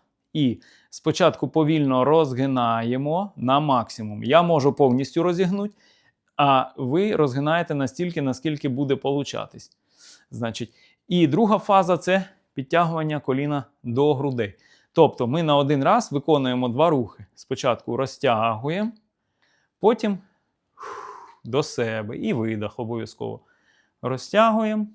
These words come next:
і видох з підтягуванням. І так виконуємо десять раз.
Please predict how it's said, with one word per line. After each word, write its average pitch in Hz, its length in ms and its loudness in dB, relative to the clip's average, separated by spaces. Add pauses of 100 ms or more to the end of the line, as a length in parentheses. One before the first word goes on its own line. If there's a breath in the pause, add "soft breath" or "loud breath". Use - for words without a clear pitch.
(440)
і 180 140 -2
видох 107 320 -4 (640 loud breath)
з - 100 -20
підтягуванням. 104 580 -8 (540 loud breath)
І 214 60 -10
так 247 180 2
виконуємо 175 480 4
десять 147 340 2
раз. - 420 -4